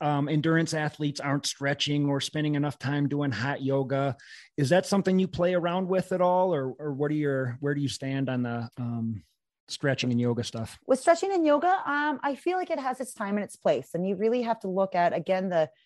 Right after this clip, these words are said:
Speaker 2: athlete individually with what works best for them. Um, I personally am a big fan of moving your body through its full range of motion. So,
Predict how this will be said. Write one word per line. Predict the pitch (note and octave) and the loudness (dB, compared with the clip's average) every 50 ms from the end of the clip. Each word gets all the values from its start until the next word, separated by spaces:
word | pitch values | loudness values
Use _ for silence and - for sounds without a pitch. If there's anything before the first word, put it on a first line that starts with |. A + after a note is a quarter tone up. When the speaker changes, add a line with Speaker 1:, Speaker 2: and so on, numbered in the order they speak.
| _ _ _ _ _ _ _ _ | _ _ _ _ _ _ _ _
Speaker 2:
athlete | F#3+ F#3+ F3 E3+ - G3+ G3+ F#3+ | -2 -2 -2 0 0 2 2 2
individually | - F#3 F3+ F3+ E3 E3 D#3 C#3+ D#3 F#3+ A3+ C4 C#4+ | 2 0 0 2 2 4 2 2 2 2 2 2 2
with | C4+ G#3+ F#3 D#3+ D#3+ D#3 D#3 - _ | 4 6 6 6 6 6 4 0 _
what | - F#3 D3 F3 E3+ E3 - | -10 -4 0 0 0 0 0
works | F3 E3+ D#3+ - - | 0 -2 -2 -2 -2
best | - - C#3+ C#3 - - - - | -2 -2 -2 -2 -2 -8 -6 -4
for | D#3 C#3+ | -2 0
them. | C#3 C3+ C3+ D#3+ A3+ C#4 G4+ G#4+ - _ _ _ - - - _ - | 2 2 2 4 2 0 -2 -4 -8 _ _ _ -20 -20 -20 _ -4
Um, | F3+ F3+ F3 F3 F3 F3 E3+ - - _ | 0 0 2 2 2 2 0 -2 -4 _
I | G3 G3 G3 G3+ G#3+ A3 A#3 A3+ | -4 -2 -2 0 0 0 -2 -2
personally | - A3 G#3 G#3 - - A3 A3 A3 - - | -2 -4 -4 -4 -6 -6 -4 -4 -4 -4 -4
am | F3+ F3+ F3 - | -4 -4 -4 -2
a | - D#3+ D#3 - | -2 -4 -2 0
big | F3 E3+ F3 E3+ - | 2 2 2 0 -2
fan | - - F3 E3 D#3+ D#3+ D#3+ D#3 D#3+ - - | -8 -8 -6 -4 -4 -2 -4 -4 -6 -6 -8
of | - D#3+ D#3 D3+ D3+ D3 D3 D3 C#3+ - - - | -8 -6 -4 -4 -4 -4 -4 -6 -8 -12 -14 -10
moving | E3 D#3+ D#3 D#3 D#3 D#3 D#3 F3 F#3+ G3+ G#3 F#3+ A#3+ A#3 A3 | -8 -6 -6 -4 -4 -4 -2 0 0 0 0 0 0 0 0
your | G#3+ A3 G#3 | 0 0 -2
body | D#3 F3 D#3 D#3 D#3+ E3 D#3 D#3 D#3 D#3 D#3 D3 - _ | 0 2 2 4 4 4 2 0 -2 -4 -6 -8 -10 _
through | - D#3+ D#3 D#3 | -2 0 0 0
its | D3 - - | 0 -2 -6
full | - - D3+ D3 C#3 | -4 -2 -2 -2 -2
range | C#3+ C3+ C3 B2+ - B2+ | -2 -4 -4 -6 -8 -12
of | - _ - | -12 _ -10
motion. | B2+ - D2+ - - - - - - B1 D#2 B2+ - _ _ _ - - _ | -8 -8 -8 -10 -8 -8 -8 -8 -8 -10 -12 -14 -16 _ _ _ -20 -20 _
So, | _ - - - F3+ D#3+ D3+ D3 C#3+ C#3+ C#3+ C#3 C#3 C3+ C3 | _ -14 -4 0 2 4 4 4 4 4 2 2 0 -2 -6